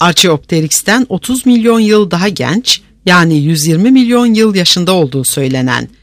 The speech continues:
Eoaulavis'in kanat yapısının aynısı günümüzdeki bazı uçan kuşlarda görülüyordu.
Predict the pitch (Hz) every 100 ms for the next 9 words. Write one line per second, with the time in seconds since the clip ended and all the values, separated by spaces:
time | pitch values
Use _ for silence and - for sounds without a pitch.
0 | _ - 170 156 147 127 147 143 160 185
1 | 139 - 120 113 - 156 196 - 220 202
2 | - 208 202 139 139 127 - - 220 -
3 | _ _ - 214 247 233 233 240 247 220
4 | 220 214 220 - 214 202 - 202 190 185
5 | 208 156 135 127 123 117 120 - 120